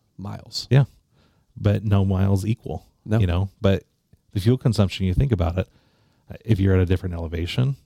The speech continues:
Speaker 2: it's gonna change fuel
Speaker 1: Yeah.
Speaker 2: consumption
Speaker 1: Are you
Speaker 2: a little
Speaker 1: pulling
Speaker 2: bit.
Speaker 1: up hills, not up
Speaker 2: Are you
Speaker 1: hills?
Speaker 2: pulling
Speaker 1: Yep.
Speaker 2: uphill, right? Are you coasting? Are you doing all that? Like, how much, how much, uh, you know,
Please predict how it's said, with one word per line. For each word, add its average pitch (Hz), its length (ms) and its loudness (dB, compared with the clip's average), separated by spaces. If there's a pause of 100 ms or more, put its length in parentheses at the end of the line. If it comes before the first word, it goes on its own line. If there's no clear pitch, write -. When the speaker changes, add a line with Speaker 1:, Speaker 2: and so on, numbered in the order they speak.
Speaker 2:
it's - 160 -4
gonna 98 160 0
change 95 460 -4
fuel 98 180 0
Speaker 1:
Yeah. 180 60 -2
Speaker 2:
consumption 107 300 0
Speaker 1:
Are - 20 4
you 101 80 2
Speaker 2:
a - 20 0
little 95 140 2
Speaker 1:
pulling 104 140 4
Speaker 2:
bit. 101 60 4
Speaker 1:
up - 80 -4
hills, 101 300 2
not 95 160 2
up 92 80 0
Speaker 2:
Are 98 60 0
you - 20 4
Speaker 1:
hills? 98 280 2
Speaker 2:
pulling 92 100 2
Speaker 1:
Yep. - 80 0
Speaker 2:
uphill, 123 420 2
right? 98 300 2
Are 90 80 2
you 85 100 0
coasting? 117 720 2
Are 90 120 0
you 87 140 0
doing 92 200 0
all 90 140 0
that? 101 200 2
Like, 95 200 -2
how 90 200 -2
much, 101 500 0
how 104 140 2
much, 107 340 -2
uh, 95 200 -8
you 95 100 -4
know, 85 200 -6